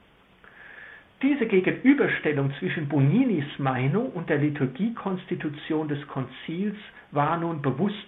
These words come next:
einmal sehr pointiert. Ausgleichend muss man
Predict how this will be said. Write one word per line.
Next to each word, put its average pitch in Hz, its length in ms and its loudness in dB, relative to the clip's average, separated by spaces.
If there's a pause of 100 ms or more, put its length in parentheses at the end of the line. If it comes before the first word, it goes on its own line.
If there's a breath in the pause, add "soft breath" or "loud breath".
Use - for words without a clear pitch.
einmal 151 420 -4 (120)
sehr 151 240 0
pointiert. 143 800 0 (1200 loud breath)
Ausgleichend 147 1080 2
muss 156 220 -4
man 127 220 -2